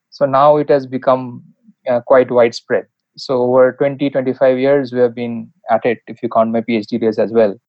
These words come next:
So, uh, my research interests are in the foundations of machine learning, but we also actively engage with local industry here and try to solve, uh,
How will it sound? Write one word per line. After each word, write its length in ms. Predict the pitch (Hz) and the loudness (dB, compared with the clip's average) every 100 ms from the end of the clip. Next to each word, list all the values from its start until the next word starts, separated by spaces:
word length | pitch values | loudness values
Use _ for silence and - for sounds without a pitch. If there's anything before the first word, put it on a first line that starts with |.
| _ _ _ - | _ _ _ -18
So, 920 | - - 131 120 117 117 117 117 117 - | -8 0 2 4 2 2 2 0 -2 -2
uh, 240 | - 123 120 | 0 2 4
my 180 | 135 | 4
research 420 | 143 147 - 214 202 | 2 2 2 2 4
interests 1040 | 190 180 202 208 - - - - - - - - | 0 2 2 0 -4 -12 -10 -8 -10 -12 -16 -6
are 600 | 127 127 147 160 165 165 - - | 2 4 6 6 4 0 -8 -16
in 360 | 147 139 139 131 | -10 -8 -6 -2
the 120 | 123 | -2
foundations 600 | - 123 135 147 185 170 | 0 -2 0 0 -2 0
of 80 | 170 | -2
machine 340 | 156 - 170 | -2 -4 -2
learning, 400 | 170 175 233 285 | 0 0 -2 -2
but 200 | 165 143 - | 2 0 0
we 100 | 139 | 0
also 680 | 127 127 - 156 156 156 143 | 2 0 -2 0 0 -2 -4
actively 400 | 131 - 143 143 | -4 -4 -8 -10
engage 380 | 127 113 127 143 | -8 -4 -4 -4
with 200 | 131 131 131 _ | -2 -4 -4 _
local 300 | 117 120 - | -4 -2 0
industry 480 | 131 117 117 - 151 | 0 2 0 0 -2
here 400 | 131 131 123 247 _ _ _ _ _ - | 0 2 4 2 _ _ _ _ _ -4
and 540 | 117 113 110 110 110 | 0 2 0 -2 -2
try 160 | 127 131 | 0 0
to 100 | 139 | 0
solve, 560 | - 123 123 123 117 | 0 2 2 0 -2
uh, 280 | 120 110 110 | 0 0 0